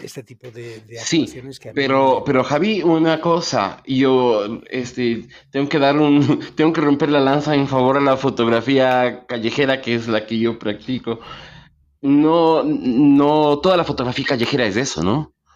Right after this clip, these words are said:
Speaker 2: No tenemos que, que hacer de menos una disciplina que es muy, muy, muy, puede estar de moda o qué sé yo,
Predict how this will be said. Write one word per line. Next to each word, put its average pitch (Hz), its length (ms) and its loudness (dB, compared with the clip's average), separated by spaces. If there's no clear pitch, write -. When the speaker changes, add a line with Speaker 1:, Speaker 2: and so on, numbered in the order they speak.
Speaker 2:
No 131 260 2
tenemos 135 420 0
que, 117 640 0
que 117 160 -2
hacer 156 280 -2
de 147 120 2
menos 208 360 2
una 202 200 0
disciplina 170 920 0
que 131 300 -2
es - 260 -10
muy, 147 440 2
muy, 135 180 2
muy, 123 720 0
puede 185 160 0
estar 214 240 -2
de 175 80 0
moda 160 340 4
o 135 200 2
qué 143 180 -2
sé 160 140 -2
yo, 175 200 0